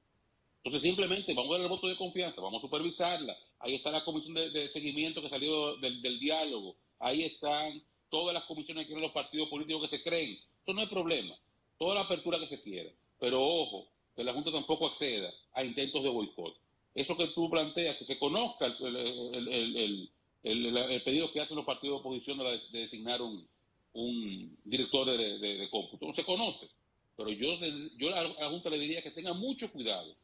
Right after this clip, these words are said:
con alterar en esta coyuntura tan compleja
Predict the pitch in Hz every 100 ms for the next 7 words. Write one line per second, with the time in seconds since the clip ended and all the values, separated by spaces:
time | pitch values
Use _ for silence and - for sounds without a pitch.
0 | _ - 120 127 120 123 139 135 - 143
1 | 147 - - 165 151 139 120 - 120 98
2 | - 208 240 220 175 135 107 95 127 165
3 | -